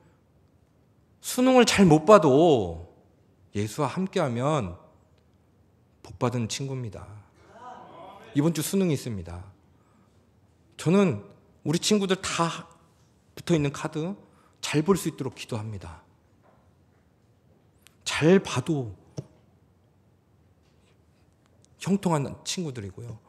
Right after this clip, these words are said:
못 봐도 형통한 친구들입니다. 예수가 기준이지.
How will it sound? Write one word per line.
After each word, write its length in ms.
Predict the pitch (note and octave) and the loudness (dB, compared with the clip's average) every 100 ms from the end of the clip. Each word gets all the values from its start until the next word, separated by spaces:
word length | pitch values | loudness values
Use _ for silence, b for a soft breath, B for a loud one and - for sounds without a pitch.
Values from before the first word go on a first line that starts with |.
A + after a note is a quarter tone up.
| b - | b 2
못 300 | A#3 - - | 2 2 -2
봐도 520 | - - E3+ A#2 - _ _ _ _ _ _ _ _ _ _ _ _ - | -4 -2 -6 -8 -14 _ _ _ _ _ _ _ _ _ _ _ _ -16
형통한 400 | - F#3+ - - | -12 -12 -16 -18
친구들입니다. 500 | - D3 A#2 G2 - B B - | -14 -14 -14 -18 -20 B B 4
예수가 440 | E3+ B3+ B3+ B3+ | 8 8 8 6
기준이지. 920 | A#3 D3 C#3+ D3+ B2+ A2+ A#2 B2 G#2 | 6 2 0 -2 -2 -6 -8 -6 -8